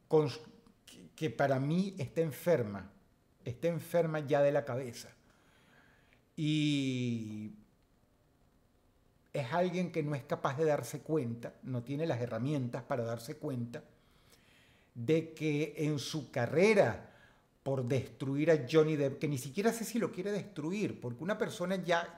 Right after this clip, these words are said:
ya, ya sabiendo lo que sabemos de ella, capaz y la tipa se cree todas las patrañas que una vez se inventó,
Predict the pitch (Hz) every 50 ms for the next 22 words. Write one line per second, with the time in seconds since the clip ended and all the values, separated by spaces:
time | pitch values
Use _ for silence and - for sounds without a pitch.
0 | 127 117 170 180 170 - 143 180 185 190 226 254 254 254 240 233 240 233 226 226
1 | 160 135 - 147 139 147 170 196 175 147 131 117 113 113 113 117 117 147 180 175
2 | - - - - - - - - - - - - - - 135 - - 160 190 247
3 | 247 202 - 156 156 - 208 190 - 143 123 - - 143 139 151 175 220 247 -
4 | - - - - - - - - _ _ _ - 185 202 240 285 240 185 - -
5 | 165 - - 156 170 208 226 254 214 - - 190 170 165 165 185 214 220 196 -
6 | - 240 226 196 165 139 131 120 - - - 311 311